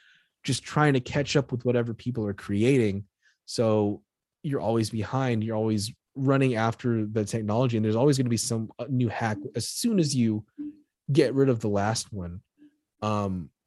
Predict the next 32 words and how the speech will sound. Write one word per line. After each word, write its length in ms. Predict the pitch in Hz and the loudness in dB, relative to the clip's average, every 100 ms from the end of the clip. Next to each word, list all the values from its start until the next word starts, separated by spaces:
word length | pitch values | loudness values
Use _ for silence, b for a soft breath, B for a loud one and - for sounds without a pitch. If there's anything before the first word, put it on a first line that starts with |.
| _ _ _ _ | _ _ _ _
but 280 | 135 143 110 | 2 4 6
I 20 | |
mean, 160 | 160 156 | 6 6
if 140 | 160 | 4
people 240 | 202 254 | -2 0
are 220 | 190 156 151 | 4 6 6
already 320 | 147 131 131 _ _ _ _ _ _ _ _ | 6 4 2 _ _ _ _ _ _ _ _
paying 300 | - 156 165 | 0 4 4
for 120 | 147 | 2
hacks 380 | 123 120 147 135 | 0 2 0 0
for 380 | - 120 113 107 | -2 0 2 0
the 120 | 110 107 | -2 -4
beta, 420 | 104 110 156 123 | -2 2 4 4
like, 220 | 101 95 | 2 0
what 120 | 135 | 2
does 120 | 160 | 4
that 140 | 170 175 | 2 0
mean 640 | 131 117 139 151 113 101 - _ _ _ _ _ _ _ _ | 0 0 2 2 2 -2 -10 _ _ _ _ _ _ _ _
for 120 | 147 | 6
when 240 | 139 143 135 | 6 6 4
Overwatch 600 | 135 127 135 127 117 - | 4 4 6 4 2 -2
two 220 | - 135 - | -2 -2 -2
actually 560 | - 101 120 - 139 135 | 0 0 0 0 2 4
releases 640 | 139 131 131 - 82 71 - | 4 2 2 -2 -8 -12 -4
and, 140 | 117 120 | -4 -2
and 140 | 127 | -2
this 100 | 127 | -2
becomes 420 | - 123 123 131 | -4 -4 0 0
a 100 | 135 | 0
<laughs> 0 | |
live 640 | 120 113 110 104 127 190 123 | 0 0 0 2 6 6 4
thing? 480 | - 139 127 - | 0 -2 -2 -6